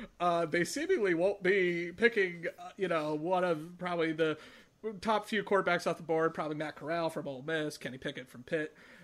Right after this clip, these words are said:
They're probably gonna be gone by the time Washington picks now. And so now I don't know, is just Taylor Heinicke your quarterback again <laughs> next year? <laughs> And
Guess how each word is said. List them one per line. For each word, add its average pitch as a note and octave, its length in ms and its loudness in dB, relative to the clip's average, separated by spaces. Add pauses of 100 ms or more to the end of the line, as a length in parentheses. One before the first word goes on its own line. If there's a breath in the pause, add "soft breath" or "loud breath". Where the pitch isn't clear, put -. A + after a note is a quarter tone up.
They're C4+ 160 12
probably B3+ 280 4
gonna F#3 180 6
be E3 60 -2
gone E3 260 2
by D#3+ 120 2
the A3 60 -6
time D#3+ 260 2
Washington D#3+ 400 -2
picks G3+ 300 2
now. D3+ 280 -2
And E3 180 2
so F3+ 180 4
now G#3+ 280 6
I G#3+ 100 6
don't G#3+ 160 2
know, G#3 200 8
is E3 180 2
just F3 180 -4
Taylor G3+ 300 2
Heinicke G3+ 360 2
your E3+ 120 2
quarterback F#3+ 500 2
again F#3+ 380 2
<laughs> - 20 2
next A3 320 0
year? A#3+ 460 8
<laughs> - 20 -
And A#3 200 0